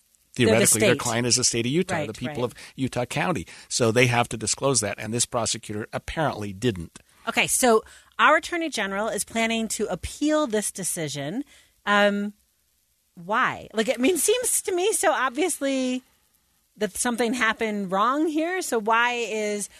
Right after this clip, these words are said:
Speaker 1: Attorney General Reyes moving in that direction of appealing? Is that just something you always do when you're the top, you know, like
Speaker 2: Uh, they're, they're sort of relying on two words. He confessed. And so
Speaker 1: Okay,
Speaker 2: they're saying,
Speaker 1: okay.
Speaker 2: notwithstanding what these, what happened, what, what these people did, the coercive,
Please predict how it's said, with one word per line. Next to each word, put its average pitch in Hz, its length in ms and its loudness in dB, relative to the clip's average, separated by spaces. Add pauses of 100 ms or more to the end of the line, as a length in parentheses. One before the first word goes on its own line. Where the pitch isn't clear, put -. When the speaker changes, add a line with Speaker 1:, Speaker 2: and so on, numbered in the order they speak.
(140)
Speaker 1:
Attorney 233 240 -4
General 214 320 0
Reyes 196 400 0
moving 190 400 -2
in 175 80 -2
that 170 160 -2
direction 170 340 -4
of 151 80 -6
appealing? 127 440 -10
Is 156 80 -8
that 190 100 -2
just 190 140 -4
something 196 240 2
you 180 100 2
always 208 380 4
do 233 200 0
when 214 160 0
you're 185 120 -2
the 175 80 -6
top, 175 360 -2 (460)
you 185 100 -6
know, 156 280 2 (240)
like 156 200 -6 (800)
Speaker 2:
Uh, 156 60 -2
they're, 147 240 4
they're 156 220 4
sort 165 240 2
of 131 80 2
relying 127 340 2
on 110 140 0
two 139 200 -2
words. 107 460 -4 (140)
He 131 140 -2
confessed. 107 600 -2 (260)
And 135 140 -4
so 180 140 6
Speaker 1:
Okay, - 60 8
Speaker 2:
they're 180 120 8
saying, 151 300 8
Speaker 1:
okay. 185 200 -2
Speaker 2:
notwithstanding 165 1000 2
what 117 180 -6
these, 120 320 -6
what 131 240 -2
happened, 113 480 -6
what, 135 180 -4
what 131 140 -4
these 131 160 -2
people 120 240 -6
did, 104 320 -4
the 117 80 -2
coercive, 117 680 -2